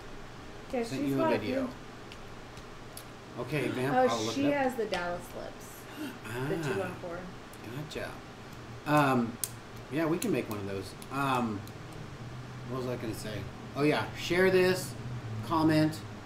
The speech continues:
Speaker 2: subscribe. Please do that. It helps us all in the long run. Um, that's how you can, uh, support small artists.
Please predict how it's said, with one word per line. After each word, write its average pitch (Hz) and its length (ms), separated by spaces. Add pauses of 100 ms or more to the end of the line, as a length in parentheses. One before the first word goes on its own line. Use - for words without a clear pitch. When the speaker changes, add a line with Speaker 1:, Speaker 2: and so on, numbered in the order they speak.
(500)
Speaker 2:
subscribe. 123 680 (580)
Please 165 200
do 143 160
that. 117 320
It 123 100
helps 147 320
us 143 300 (1900)
all 127 240
in 135 140
the 127 100
long 117 320
run. 95 240 (420)
Um, 101 340 (1600)
that's 139 180
how 160 120
you 156 240
can, 143 440
uh, 123 120
support 143 500
small 139 320
artists. 143 400